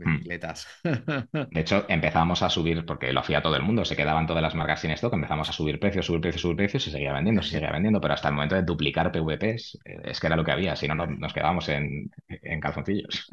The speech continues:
Speaker 2: <laughs> Y bueno, y, y luego de todo esto, eh, te, te unes a, a Flipflow, ¿no? Esto lo fundas tú, pero no, no estabas en tiempo completo. ¿Cu-, cuándo, cuándo es que dices, "Venga,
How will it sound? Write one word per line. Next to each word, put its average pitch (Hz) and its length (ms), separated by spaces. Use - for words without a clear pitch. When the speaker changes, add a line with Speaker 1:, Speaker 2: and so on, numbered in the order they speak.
Speaker 2:
<laughs> 156 840
Y 151 80
bueno, 151 280
y, 123 260
y 151 120
luego 147 340
de 190 100
todo 180 300
esto, 170 340
eh, 104 840
te, - 160
te 107 120
unes 120 320
a, 101 220
a 95 140
Flipflow, 95 500
¿no? 113 240
Esto 101 260
lo 117 140
fundas 110 400
tú, 156 300
pero 104 260
no, 101 140
no 98 100
estabas 104 460
en 98 400
tiempo 101 260
completo. 104 480
¿Cu-, 92 140
cuándo, 113 360
cuándo 117 240
es 127 280
que 107 240
dices, 95 420
"Venga, 98 340